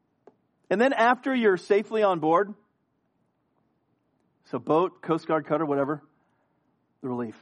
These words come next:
Then you make the phone call, and your family's all relieved. Then you're sitting down at a news interview, and you say, "Man, I, I can't even put into words."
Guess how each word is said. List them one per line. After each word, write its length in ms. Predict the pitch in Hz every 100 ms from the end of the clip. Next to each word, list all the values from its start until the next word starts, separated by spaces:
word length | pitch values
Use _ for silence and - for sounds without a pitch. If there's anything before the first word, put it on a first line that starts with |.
| _ _ _ _ _ _ _ _ _ _ _ _ _ _ _ _ _ _ _ _
Then 120 | - 131
you 40 |
make 160 | 135 127
the 80 |
phone 220 | 120 120 120
call, 340 | 143 135 123 _ _ _ _ _ _
and 80 |
your 80 | 120
family's 460 | - 135 120 110 127
all 120 | 123
relieved. 300 | 113 110 113 _ _ _ _ _ _ _ _ _ _ _ _ _ _ _ _ _ _ _
Then 140 | 147 139
you're 100 | 127
sitting 280 | - 151 127
down 180 | 135
at 80 | 127
a 20 |
news 280 | 120 135 127
interview, 340 | 120 117 123 117
and 140 | 113
you 80 | 110
say, 340 | - 127 113 - _ _ _ _ _
"Man, 100 | 143
I, 160 | 120 131 - _ _ _ _ _ _ _
I 100 | 139
can't 200 | 139 170
even 120 | 127
put 160 | 113 135
into 140 | 120
words." 380 | 120 127 117 -